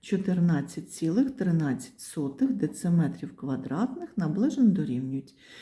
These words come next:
За одиниці відповідає цифра чотири, праворуч стоїть цифра один, тому число одиниць не збільшуємо. Маємо чотирнадцять дециметрів квадратних.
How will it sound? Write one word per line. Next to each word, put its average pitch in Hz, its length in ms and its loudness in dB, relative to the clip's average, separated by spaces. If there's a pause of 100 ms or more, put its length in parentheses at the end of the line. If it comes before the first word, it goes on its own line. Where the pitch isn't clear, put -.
(200)
За 262 240 2
одиниці 190 520 6
відповідає 156 480 -2
цифра 135 440 -6
чотири, 151 680 0
праворуч 349 540 0
стоїть - 340 -2
цифра 170 380 0
один, 147 360 -2 (480)
тому 170 200 4
число 170 360 -2
одиниць 254 520 2
не 240 180 6
збільшуємо. 151 720 -4 (400)
Маємо 151 520 2
чотирнадцять 180 1080 0
дециметрів 202 800 -2
квадратних. 202 840 -2